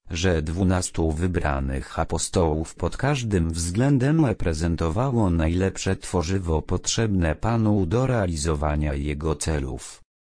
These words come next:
A jednak kiedy Saul z Tarsu, wykształcony, utalentowany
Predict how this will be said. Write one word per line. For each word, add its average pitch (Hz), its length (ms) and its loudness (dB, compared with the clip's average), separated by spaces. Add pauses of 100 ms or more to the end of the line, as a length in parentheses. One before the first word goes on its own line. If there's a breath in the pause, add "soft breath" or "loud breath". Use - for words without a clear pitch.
(120)
A 82 100 0
jednak 123 580 0
kiedy 85 360 2
Saul 67 400 -2
z - 80 -8
Tarsu, 73 600 -2 (200)
wykształcony, 78 1040 -2 (280)
utalentowany 110 1160 2